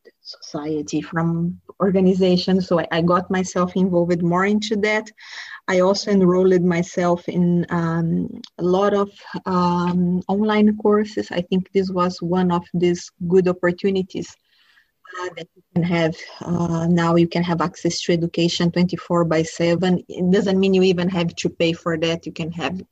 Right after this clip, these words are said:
excellent content for free. So I try to do that.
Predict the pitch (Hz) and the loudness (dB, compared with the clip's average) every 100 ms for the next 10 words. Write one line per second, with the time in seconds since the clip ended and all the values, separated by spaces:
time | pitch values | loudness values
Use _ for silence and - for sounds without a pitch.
0 | - - - 175 165 175 - 170 170 170 | -16 -16 -8 -6 -6 -6 -4 -4 -4 -8
1 | - 147 151 - 196 202 - _ _ - | -4 -4 -4 -2 -2 -2 -8 _ _ -20
2 | _ _ _ 196 190 190 180 - - 180 | _ _ _ -6 -2 2 2 0 -2 0
3 | 180 - 170 - 147 151 180 214 190 226 | 0 0 -4 -4 -2 0 0 0 0 2
4 | 226 240 262 | 2 0 -2